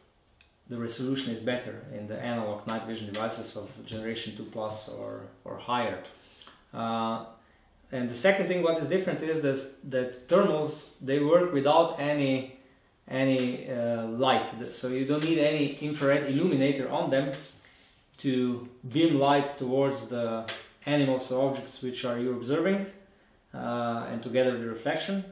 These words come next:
to get the image. They're passive. They don't need any, any, any stray light or any ambient light, nothing is,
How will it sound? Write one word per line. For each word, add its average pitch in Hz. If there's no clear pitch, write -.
to 143
get 147
the 160
image. 190
They're 139
passive. 139
They 131
don't 127
need 131
any, 120
any, 123
any 143
stray 175
light 143
or 117
any 139
ambient 135
light, 127
nothing 143
is, -